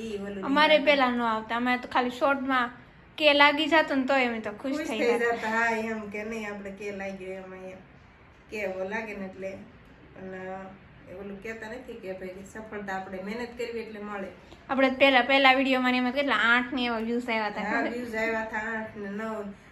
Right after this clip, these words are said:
Speaker 1: અને સબસ્ક્રાઇબર તો આપણા ઓલા આઠ હતા તો ઈ વધતા નહીં, આઠ સબસ્ક્રાઇબરથી તો આગળ ઓલા ન થતા. અત્યારે તો નવ હજાર પગું આવ્યા છે આપણે,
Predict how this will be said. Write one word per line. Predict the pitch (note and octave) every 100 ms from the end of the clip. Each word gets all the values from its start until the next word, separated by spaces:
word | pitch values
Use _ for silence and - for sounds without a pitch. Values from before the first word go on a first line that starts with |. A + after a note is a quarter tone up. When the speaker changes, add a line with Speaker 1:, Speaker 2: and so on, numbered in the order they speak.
| -
Speaker 1:
અને | A#3 A3+ G#3
સબસ્ક્રાઇબર | C4+ C#4 C#4 C4 B3+ B3
તો | B3+
આપણા | A#3 G#3 G#3
ઓલા | G#3 A#3+
આઠ | B3+ C#4
હતા | C4+ B3+ B3+
તો | D4
ઈ | F#4 - - A3+
વધતા | B3 - A#3+
નહીં, | A3+ A3
આઠ | A#3+ A#3
સબસ્ક્રાઇબરથી | B3+ A#3 A3+ A3 G#3+ G3+ G#3 G3+
તો |
આગળ | G#3 G#3 G#3 G#3+
ઓલા | A3 G#3
ન | G#3 G#3
થતા. | F#3+ G3
અત્યારે | G3+ G3 G3
તો | G3
નવ | G#3 G3+ G3+
હજાર | G3 G3
પગું | A3+ A#3 G#3+
આવ્યા | G3 G3 F#3+
છે | G3+
આપણે, | G3+ G3